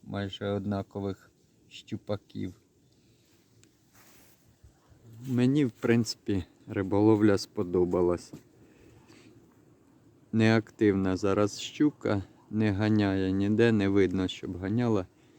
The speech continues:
Ні, раз бачив там в очереті, ну, я туди не закину нічого. Та ще з таким спінінгом не брав сьогодні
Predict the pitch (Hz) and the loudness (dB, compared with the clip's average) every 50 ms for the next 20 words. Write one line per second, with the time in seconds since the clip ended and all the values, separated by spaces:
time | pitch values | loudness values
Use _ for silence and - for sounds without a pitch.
0 | _ _ _ _ - 127 110 101 101 95 - - - - - - - - - 120 | _ _ _ _ -2 -2 0 0 0 -2 -4 -6 -8 -10 -10 -10 -4 0 2 2
1 | 113 110 107 110 113 113 110 - - 101 - - _ 107 107 107 104 104 107 104 | 4 2 2 2 2 2 2 0 -6 -10 -12 -8 _ -2 -2 0 2 2 2 2
2 | - - 117 107 110 117 113 107 107 - _ 90 92 90 92 92 95 90 87 82 | 2 -2 -2 0 2 2 2 2 0 -2 _ -6 -6 -4 -2 -2 -2 -2 -4 -6
3 | - _ _ _ _ _ _ _ _ _ - - 98 95 85 - - 92 92 92 | -10 _ _ _ _ _ _ _ _ _ -8 -4 -4 -4 -4 -4 -8 -6 -2 0
4 | 101 95 95 95 90 82 98 92 - - - - 95 87 87 90 85 80 - _ | 0 2 2 0 -2 -2 -4 -6 -6 -6 -4 -2 -2 0 0 -2 -4 -8 -10 _
5 | _ _ _ _ _ _ _ _ _ _ _ - 92 90 87 - - - 92 90 | _ _ _ _ _ _ _ _ _ _ _ -8 -8 -8 -8 -8 -10 -6 -2 -2
6 | 90 85 82 90 85 - _ _ _ _ _ _ - 98 87 - - 92 90 - | -2 -2 -4 -8 -10 -12 _ _ _ _ _ _ -8 -8 -6 -6 -8 -10 -12 -10
7 | - - 98 - - 101 95 90 - - - - 113 113 117 107 101 95 92 90 | -12 -12 -12 -8 -6 -6 -6 -6 -8 -12 -6 -2 0 0 2 2 0 0 -2 -4
8 | 95 90 85 85 - _ _ _ _ _ _ _ _ _ _ _ _ - 98 95 | -4 -6 -6 -8 -12 _ _ _ _ _ _ _ _ _ _ _ _ -6 -4 -4
9 | 90 85 98 98 95 92 92 90 - - - - - - - 101 98 87 87 98 | -4 -2 -2 0 0 0 0 -2 -6 -12 -12 -10 -10 -8 -6 -4 -4 -2 -2 -2
10 | 90 87 95 98 98 92 | -2 0 0 -2 -2 -2